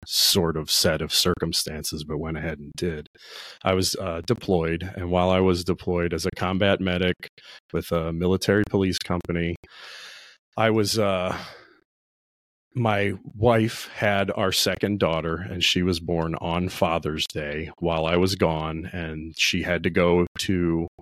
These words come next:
the intensive care unit because she wasn't breathing properly, and we put in a, a Red Cross message, and the, you know, I, I went home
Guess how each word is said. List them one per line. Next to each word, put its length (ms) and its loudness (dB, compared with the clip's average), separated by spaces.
the 200 6
intensive 440 2
care 280 6
unit 320 0
because 260 -4
she 100 -2
wasn't 440 2
breathing 360 0
properly, 760 -2
and 320 -4
we 80 0
put 160 4
in 160 4
a, 400 -2
a 240 -8
Red 260 -2
Cross 380 0
message, 600 -6
and 480 -8
the, 300 -2
you 100 -8
know, 80 -8
I, 300 -6
I 100 -2
went 300 0
home 480 0